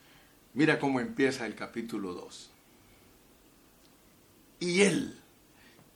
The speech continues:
y Él os dio vida a vosotros cuando estabais muertos en vuestros delitos y pecados".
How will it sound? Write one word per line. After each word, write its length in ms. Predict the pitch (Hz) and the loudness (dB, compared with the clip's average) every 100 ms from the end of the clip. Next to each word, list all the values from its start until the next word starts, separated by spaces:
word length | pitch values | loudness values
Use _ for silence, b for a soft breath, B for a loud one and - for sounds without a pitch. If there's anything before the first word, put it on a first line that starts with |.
| - | -16
y 300 | - 170 151 | -6 0 8
Él 420 | 170 156 120 107 - | 10 10 6 -2 -4
os 300 | 107 98 98 | -2 -2 0
dio 200 | 117 120 | 0 0
vida 420 | 117 123 117 113 113 | 0 -2 -2 -4 -6
a 120 | 101 | -8
vosotros 1400 | 95 95 - - - 113 - - 107 - - - - - - - - - - b b b b b b b b - | -6 -8 -10 -10 -6 -8 -10 -16 -14 -14 -16 -14 -16 -18 -20 -20 -20 -20 -20 b b b b b b b b -20
cuando 600 | - 120 120 110 104 104 | -4 2 2 2 -4 -4
estabais 720 | 101 - - 120 113 110 - - - | -4 -4 -2 0 0 -2 -8 -14 -18
muertos 1500 | 104 98 110 135 135 110 90 - - - - - - - - - - b b b - - | -10 -8 -4 2 4 4 -2 -12 -18 -12 -10 -8 -10 -14 -18 -20 -20 b b b -18 -10
en 180 | 104 | -8
vuestros 440 | 98 110 - 107 95 | -4 -4 -4 -8 -8
delitos 460 | 95 107 107 101 | -8 -8 -8 -14
y 60 | 90 | -14
pecados". 760 | 92 90 - - - - - | -14 -16 -16 -16 -18 -20 -20